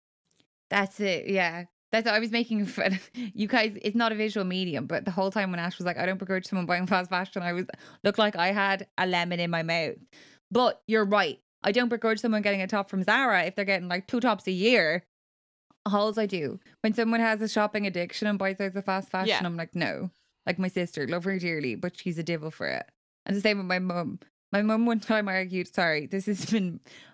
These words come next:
Speaker 1: my mum is a really kind woman. I think sometimes she uses logic in a way that great scientists would only dream to think of. She said to me, I was talking, she was like,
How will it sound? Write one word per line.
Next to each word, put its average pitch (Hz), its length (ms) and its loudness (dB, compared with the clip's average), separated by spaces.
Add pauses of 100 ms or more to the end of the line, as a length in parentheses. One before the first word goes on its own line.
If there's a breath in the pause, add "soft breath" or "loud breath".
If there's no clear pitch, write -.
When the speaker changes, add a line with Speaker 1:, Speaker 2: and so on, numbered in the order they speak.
Speaker 1:
my 196 140 4
mum 202 220 2
is 185 80 0
a 190 40 0
really 180 280 0
kind 170 360 -2
woman. 165 540 -2 (720)
I 185 120 0
think 214 220 0
sometimes 185 420 2
she 185 100 -2
uses 170 340 -2
logic 170 800 -4 (420)
in 185 140 2
a 175 60 0
way 170 260 0
that 160 300 -2 (680)
great 180 320 0
scientists 180 720 2
would 175 140 0
only 170 220 0
dream 175 420 0
to - 120 -10
think 170 340 -2
of. 254 240 -2 (380 loud breath)
She - 120 -2
said 208 300 0
to 208 100 0
me, 190 440 2 (100)
I - 20 -20 (160)
was 175 100 -2
talking, 185 420 -2
she - 160 -8
was 185 120 -6
like, 175 180 -6